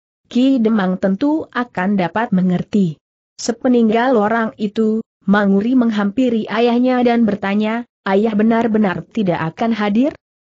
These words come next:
Ayahnya mengangguk, "Ya, aku tidak akan hadir."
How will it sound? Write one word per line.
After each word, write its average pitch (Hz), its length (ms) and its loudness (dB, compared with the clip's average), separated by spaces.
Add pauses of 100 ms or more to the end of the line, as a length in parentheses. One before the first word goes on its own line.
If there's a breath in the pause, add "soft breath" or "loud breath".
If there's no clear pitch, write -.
Ayahnya 240 560 2
mengangguk, 196 640 0 (320)
"Ya, 202 400 0 (320)
aku 190 240 -2
tidak 165 560 -4
akan 196 240 -2
hadir." 160 480 -4